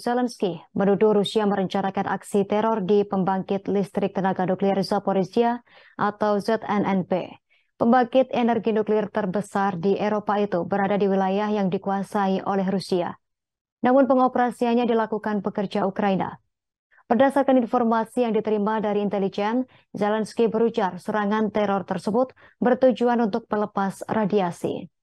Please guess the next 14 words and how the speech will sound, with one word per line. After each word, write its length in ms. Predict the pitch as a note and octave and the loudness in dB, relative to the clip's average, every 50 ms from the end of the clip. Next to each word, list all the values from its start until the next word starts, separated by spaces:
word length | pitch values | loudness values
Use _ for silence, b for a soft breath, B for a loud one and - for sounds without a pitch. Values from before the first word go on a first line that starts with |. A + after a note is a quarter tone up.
| _ _ _ _ _ _ _ _ _ | _ _ _ _ _ _ _ _ _
Zelensky 480 | - G#3 C4 C4 C4+ C4 B3 - - C4+ | 0 4 6 6 6 6 4 4 4 4
melontarkan 640 | C4 B3 A#3+ A#3 A3 - A#3 A3+ A3 - A#3 A3+ G#3+ | 4 4 4 2 2 0 -2 -2 -2 -2 -2 0 0
tuduhan 400 | G#3 A3 G#3+ G#3 G#3 G#3 G3+ F#3+ | 0 0 0 0 0 0 0 -2
tersebut 480 | G#3+ A3 - - A#3 A#3 A3+ G3+ G3 | -2 -4 -4 -4 -2 -2 -2 -2 -2
dalam 240 | - G#3 G#3 G#3+ G#3+ | -2 -2 -2 -2 0
pidato 400 | F#3 A3+ A3 G#3+ G#3 - G#3+ G3 | 0 0 0 0 -2 -4 -4 -4
video 320 | - - G#3 E3+ A3 A#3 | -2 -2 0 2 2 0
yang 160 | A3+ G#3+ G#3 F#3+ | 2 2 0 0
dibagikan 640 | G#3 F3 G3+ G3+ G3 G#3 G3+ - G#3+ G#3+ G#3 G#3 | 0 0 -2 -2 -4 -4 -4 -4 -2 -2 -2 0
di 80 | F#3 G#3 | -2 -2
media 320 | G3 G3 F#3+ - G3 F#3+ | -2 -2 -4 -4 -4 -4
sosial 560 | F#3+ E3+ - A3+ G#3+ G3 - - G#3+ G3+ F#3+ - | -6 -4 -4 -4 -4 -4 -2 -2 0 0 0 0
pada 240 | - G3 G3 F#3+ | -2 -2 0 0
Kamis. 560 | - G3 F#3 F3+ F#3 F3 E3+ - - - - | 0 0 2 0 0 -2 -4 -8 -12 -14 -16